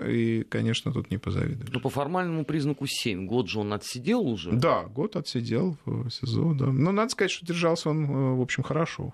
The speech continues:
Speaker 1: Он и афористически выступал, и не признавал свою вину, и вместе с адвокатом давал, э, в общем, довольно, а, ну, так сказать, хорошо парировал,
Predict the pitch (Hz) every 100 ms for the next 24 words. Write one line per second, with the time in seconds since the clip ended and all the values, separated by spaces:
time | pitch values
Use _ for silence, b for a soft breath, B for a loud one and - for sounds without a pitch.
0 | - - 90 90 85 85 90 101 113 -
1 | 113 - 113 - - 98 - 110 - 175
2 | 196 208 B B B B 131 143 139 123
3 | 110 117 110 101 - 101 101 107 110 151
4 | 190 - 110 107 117 117 - 104 113 117
5 | 113 120 107 98 104 _ _ _ _ _
6 | _ _ _ _ - - 110 117 117 104
7 | 101 110 104 101 101 - 101 104 110 104
8 | 98 95 B B B B B B B -
9 | 92 101 98 95 92 90 87 87 - 69
10 | - - - - 50 - - 50 - -
11 | - 120 131 139 - 98 - 147 160 165
12 | 135 131 131 117 95 90